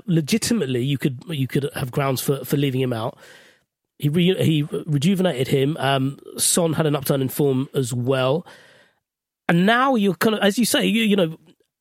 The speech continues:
Alderweireld school, scored, and I was at his, um, his first start, Project Restart, against, uh, West Ham, I think it was, yeah. And,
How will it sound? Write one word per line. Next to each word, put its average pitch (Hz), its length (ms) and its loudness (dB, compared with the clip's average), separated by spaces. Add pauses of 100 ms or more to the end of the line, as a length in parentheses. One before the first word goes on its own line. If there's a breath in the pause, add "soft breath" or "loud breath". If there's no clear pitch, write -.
(120)
Alderweireld 175 460 2
school, 156 560 2 (140)
scored, 135 480 0
and 131 240 -2
I 131 140 -4
was 127 120 -4
at 127 100 -4
his, 127 420 -2
um, 123 240 -2
his 120 180 -4
first - 320 -2
start, 131 240 -2
Project 131 260 -4
Restart, 120 680 -4
against, - 760 -8 (240)
uh, 123 440 -4
West - 360 -8
Ham, 226 320 -4
I - 20 -6
think 247 220 -6
it 220 80 -6
was, 254 280 -6
yeah. 123 220 -2 (1500 loud breath)
And, 190 200 0